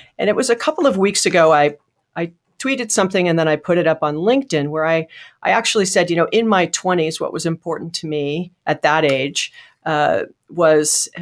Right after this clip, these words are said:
you know, what do I wanna do? In my thirties, it was sort of, you know, how much more money can I make? In my forties, it was, is this really what it's all about?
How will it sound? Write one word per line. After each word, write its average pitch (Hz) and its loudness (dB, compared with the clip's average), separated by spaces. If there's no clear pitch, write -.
you 170 -8
know, 151 -2
what 160 0
do 151 2
I 151 2
wanna 143 0
do? 135 -6
In 165 -2
my 165 2
thirties, 220 0
it 170 -4
was - -8
sort 160 -2
of, 151 -6
you 151 -8
know, 143 -4
how 165 -2
much - -4
more 170 -4
money 160 0
can 156 -4
I 135 0
make? 135 -6
In 185 -4
my 185 2
forties, 220 0
it 175 0
was, 156 0
is 165 -6
this 180 -4
really 165 2
what 156 0
it's 160 -6
all 160 2
about? 180 2